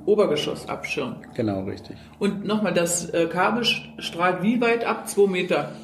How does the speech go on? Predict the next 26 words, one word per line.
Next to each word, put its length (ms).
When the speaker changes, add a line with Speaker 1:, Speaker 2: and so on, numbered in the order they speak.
Speaker 2:
Ja, 140
je 160
nachdem. 440
Also 320
wie 80
gesagt, 460
wie 80
viel 500
Masse 400
dazwischen 720
sitzt. 600
Also 200
Speaker 1:
Mhm. 80
Speaker 2:
umso 260
weniger 340
Masse 380
ich 240
habe, 380
umso 340
weiter 300
strahlt 420
es 140
dann 160
nachher. 320
Speaker 1:
Okay, 320
gut. 260